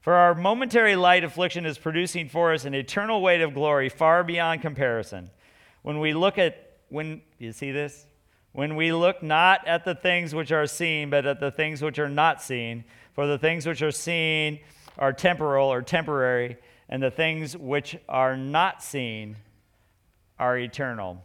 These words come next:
You watching the temporary or the eternal, guess what? It's your choice.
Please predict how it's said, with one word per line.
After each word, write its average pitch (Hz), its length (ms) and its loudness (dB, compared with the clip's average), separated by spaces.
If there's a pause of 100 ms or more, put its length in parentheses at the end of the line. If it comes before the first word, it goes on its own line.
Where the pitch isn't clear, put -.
(140)
You 117 180 -12
watching 127 460 -6
the 135 80 -8
temporary 202 680 -2
or 196 80 -2
the 185 120 -4
eternal, 131 680 -4 (160)
guess 131 260 -6
what? 135 480 -4 (420)
It's 120 320 -14
your 113 160 -8
choice. - 500 -18